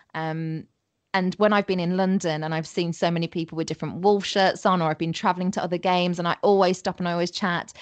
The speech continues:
And a lot of the time, lots of Wolves fans, um, I don't know whether you found this, they chose Wolves as a club, certainly down south,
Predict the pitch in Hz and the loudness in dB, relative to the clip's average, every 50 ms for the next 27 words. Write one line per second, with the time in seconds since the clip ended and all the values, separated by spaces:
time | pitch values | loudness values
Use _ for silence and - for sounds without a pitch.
0 | - - - - - 196 214 233 254 285 302 - 277 277 320 269 269 240 208 180 | -20 -20 -20 -8 0 2 4 6 6 4 2 2 0 -2 -4 -2 0 0 2 2
1 | 160 156 156 151 147 151 143 - _ _ _ _ _ - 208 220 269 - 302 - | 2 0 0 -2 -4 -6 -8 -10 _ _ _ _ _ -2 0 2 2 2 2 -2
2 | 349 233 208 208 180 170 170 - - 165 151 143 143 143 143 143 - - _ - | -4 -2 0 0 0 0 -2 -2 -2 -2 -2 -2 -4 -6 -8 -10 -12 -16 _ -10
3 | - - 160 156 156 - 170 175 202 - 170 156 160 160 185 214 208 - 175 156 | -2 0 0 0 0 0 -2 -2 -2 -2 -2 -2 -2 0 0 0 0 0 -2 -2
4 | 147 151 147 143 131 139 139 - - 180 196 180 - - 240 233 269 285 214 175 | -2 -2 -4 -4 -6 -6 -4 -2 0 0 0 0 0 0 0 0 0 0 -2 -2
5 | 185 175 165 156 - - 160 151 160 156 - - 190 165 147 135 143 143 156 - | -2 -2 -2 -4 -6 -8 -6 -6 -6 -6 -4 0 2 2 2 2 0 -4 -6 -10
6 | _ - - 226 208 - 180 165 165 165 151 147 151 156 - 202 175 151 107 92 | _ -2 0 0 2 2 0 0 0 0 0 0 -2 -2 0 0 2 2 0 -2
7 | 143 143 170 - | -6 -8 -8 -12